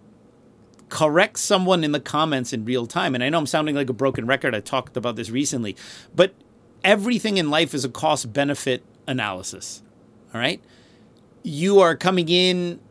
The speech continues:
and saying this thing doesn't work, and do you think the person who made that video is gonna read your comment and go, "You know what? That's a well-reasoned argument. I'm going to take this video down,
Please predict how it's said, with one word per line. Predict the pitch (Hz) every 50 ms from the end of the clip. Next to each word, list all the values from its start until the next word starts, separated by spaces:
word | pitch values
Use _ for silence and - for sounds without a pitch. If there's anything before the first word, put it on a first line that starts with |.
| _ _ -
and | 160 151 151 147
saying | 143 - 170 156 151 147 139
this | 160 156 -
thing | - 175 156 147 127
doesn't | 110 156 151 147 143 208 180 156
work, | 139 135 131 143 147 - - - - _ _ _ _ _ _ - - - - _ - - _ _ _ _ -
and | 170 160 156 151 151 151 151 147 147 - _ _ _ _ _ _ _ _ _ _ _ _ - 123
do | 117 151 170
you | 175
think | 165 185 196 180
the | 180
person | - - 190 185 - 180
who | 160 151
made | 147 151 165 170 151
that | 160 151 131
video | 117 147 147 170 185 180
is | 156 131
gonna | 143 160 139
read | 127 120 151 160 139
your | 127 143 131
comment | - - 143 160 160 170 165 147
and | 135
go, | 123 127
"You | 120 120 117 127
know | 135 156 156
what? | 127 123 131 113 - - - - - - - - - - -
That's | - 180 175 -
a | 180 143
well-reasoned | 127 117 147 160 170 175 160 147 165 165 139 147 156 135
argument. | 143 160 170 151 131 123 104 98 101 101 98 - 107 110 - - - - - - -
I'm | 156 175 180 185 180
going | 165 170 170 170 165 156
to | - - 151 151 147 139
take | - - 190 202 185
this | 196 127
video | 131 185 190 196 175 147
down, | 131 120 113 123 117